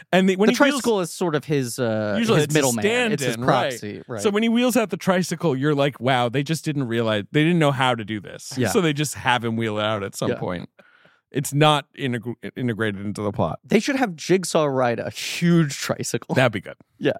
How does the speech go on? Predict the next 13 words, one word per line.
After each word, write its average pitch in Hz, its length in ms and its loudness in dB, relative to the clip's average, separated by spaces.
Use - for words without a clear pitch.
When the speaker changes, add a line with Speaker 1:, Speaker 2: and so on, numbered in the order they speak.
Speaker 2:
himself. 127 680 2
Speaker 1:
Put 147 140 2
the 123 80 -2
makeup 110 360 -2
on. 104 220 -2
Speaker 2:
Little 127 200 2
suit, 113 500 -4
yeah. 135 160 -2
Speaker 1:
Um, 107 760 0
yeah, 151 400 2
Saw 180 220 0
X 196 240 -4
good. 196 340 -2